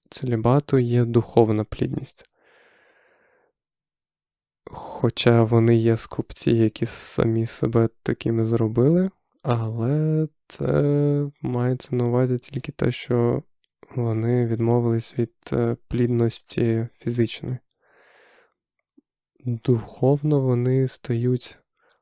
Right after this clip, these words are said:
отцями, сестрами і так далі, та? Монахинь ми кличемо сестро, монай-,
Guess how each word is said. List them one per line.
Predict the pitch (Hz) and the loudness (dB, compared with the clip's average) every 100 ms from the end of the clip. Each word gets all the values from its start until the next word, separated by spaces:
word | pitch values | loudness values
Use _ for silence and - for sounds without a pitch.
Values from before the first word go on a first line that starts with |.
| _ | _
отцями, | 131 113 - 123 120 156 165 - _ _ _ _ _ _ _ _ _ | -6 -6 -4 0 0 0 -2 -8 _ _ _ _ _ _ _ _ _
сестрами | - 120 123 - - 123 | -2 0 0 -2 -4 -2
і | 120 | -2
так | - 113 107 | -2 -2 0
далі, | 104 98 120 | 0 -2 -6
та? | - 117 120 - | -8 -6 -6 -6
Монахинь | 147 113 110 113 131 113 | -4 -2 -2 -2 -2 0
ми | 113 | -4
кличемо | - 120 - 117 113 110 | -4 -6 -6 -6 -6 -6
сестро, | - 135 - - 143 143 _ _ _ _ _ _ _ | -4 -4 -4 -2 -2 -2 _ _ _ _ _ _ _
монай-, | 131 110 113 117 | -2 0 0 -4